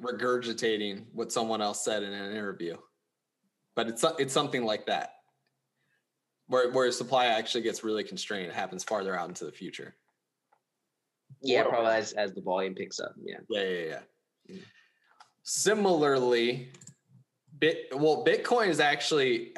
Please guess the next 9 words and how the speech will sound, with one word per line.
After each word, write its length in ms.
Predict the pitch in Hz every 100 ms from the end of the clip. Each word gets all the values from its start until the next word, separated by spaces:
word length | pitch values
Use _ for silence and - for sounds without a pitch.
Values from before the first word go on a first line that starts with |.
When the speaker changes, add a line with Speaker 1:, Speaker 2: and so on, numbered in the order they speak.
| -
Speaker 1:
is, 220 | 131 120
is 360 | 123 127 127 127
on 180 | 127
a 80 | 123
more 600 | 117 120 120 120 113 117 - _ _ _ _ -
potentially, 880 | 135 165 160 156 139 120 104 - - _ _ _ _ _ _ _ _ -
it's, 180 | 135 -
it's 200 | 147 -
also, 800 | 143 147 151 170 147 151 156